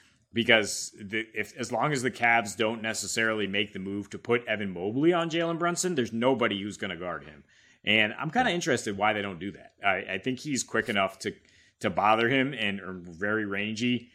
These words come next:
Speaker 1: Uh, I, I would do that because I think you can still guard Jared Allen with Randall, but right now it's Mobley on Randall, and that's gonna limit him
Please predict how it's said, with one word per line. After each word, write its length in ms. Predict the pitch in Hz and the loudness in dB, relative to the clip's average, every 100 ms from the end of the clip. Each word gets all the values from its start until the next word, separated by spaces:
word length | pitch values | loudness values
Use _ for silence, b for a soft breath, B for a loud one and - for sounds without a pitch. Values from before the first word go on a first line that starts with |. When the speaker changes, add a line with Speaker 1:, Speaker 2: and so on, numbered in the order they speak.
| b b b _ - | b b b _ 4
Speaker 1:
Uh, 360 | 107 101 98 95 - | 8 10 8 4 -4
I, 160 | 101 - | -6 -4
I 160 | 104 131 | 4 6
would 180 | 156 95 | 6 4
do 160 | 120 | 2
that 260 | 139 156 127 | 8 6 6
because 260 | 110 117 | -2 0
I 80 | 110 | 0
think 220 | 104 127 | -2 -4
you 100 | 101 | -6
can 140 | 104 98 | -8 -4
still 320 | - - 117 | -2 0 0
guard 460 | 104 98 120 101 90 b b | 2 4 6 4 -4 b b
Jared 260 | - 110 107 | 0 2 4
Allen 280 | 101 107 101 | 4 2 -4
with 100 | 90 | -6
Randall, 360 | 98 107 123 | -2 0 0
but 140 | 107 101 | 0 0
right 220 | 110 147 | 4 4
now 220 | 143 135 | 4 2
it's 160 | 107 92 | 0 -2
Mobley 400 | 104 143 127 113 | 2 4 4 2
on 200 | 101 98 | 0 0
Randall, 520 | 98 98 92 95 92 b b b | -2 -2 -4 -8 -10 b b b
and 260 | 110 101 95 | 2 2 4
that's 220 | 117 - | 2 2
gonna 180 | 120 107 | -4 -4
limit 340 | 98 110 104 | -4 -4 -4
him 300 | 90 104 101 | -4 -4 -4